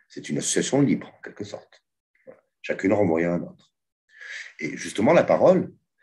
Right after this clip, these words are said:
c'est quelque chose qui est permis par le langage et qui vient produire une tentative de dire, donc de donner du sens. Comme par définition, ce que l'on dit ne peut pas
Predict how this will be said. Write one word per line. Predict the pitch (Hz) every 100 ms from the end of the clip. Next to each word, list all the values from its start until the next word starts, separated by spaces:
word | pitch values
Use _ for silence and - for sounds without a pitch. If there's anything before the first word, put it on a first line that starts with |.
| _
c'est | - - 76 - _ _ _ -
quelque | 87
chose | 92 -
qui | -
est | -
permis | 107 147 196
par | - 73
le | 69
langage | 78 143 175 - -
et | -
qui | -
vient | 90 90
produire | 90 - 90 87 139 196 - _ _ _ _ _
une | - 87 80
tentative | 101 87 82 - 180 90
de |
dire, | 90 131 113 58 - _ _ _ _
donc | - 107
de | 131
donner | 117 110
du | 110
sens. | - - - _ _ _ _ _ - - - - - _
Comme | 143 123
par | 107
définition, | 101 101 95 98
ce | 90
que | 92
l'on | 78
dit | 78 95 -
ne | 82
peut | 82 85
pas | 95 -